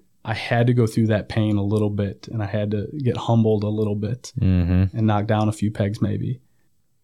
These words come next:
Speaker 1: You're not entitled to anything.
Speaker 2: Yeah.
Speaker 1: Like, I felt at that point in my career, and it's one of the few times I felt this way,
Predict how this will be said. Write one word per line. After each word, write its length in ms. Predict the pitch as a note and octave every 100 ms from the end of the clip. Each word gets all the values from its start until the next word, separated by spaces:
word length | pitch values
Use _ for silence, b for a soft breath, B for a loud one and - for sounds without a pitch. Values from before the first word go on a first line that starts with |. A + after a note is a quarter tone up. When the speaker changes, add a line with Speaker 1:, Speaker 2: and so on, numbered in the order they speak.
| _ _
Speaker 1:
You're 120 | B2+
not 120 | D#3
entitled 400 | B2+ - B2+ G#2+
to 80 | G2
anything. 420 | A2+ F#2+ - D#3 - _ -
Speaker 2:
Yeah. 260 | F2 E2+ D#2+
Speaker 1:
Like, 100 | A2
I 120 | C3
felt 360 | B2+ C3+ A#2+ -
at 120 | A2+
that 160 | B2+ B2
point 160 | C3
in 60 | B2
my 120 | A#2+
career, 260 | A2 A#2 A#2
and 80 | A2
it's 100 | D3+
one 100 | C3
of 60 |
the 40 | -
few 120 | B2
times 220 | A#2 G#2
I 60 | G2
felt 220 | B2 B2
this 160 | A2+
way, 180 | G#2 G#2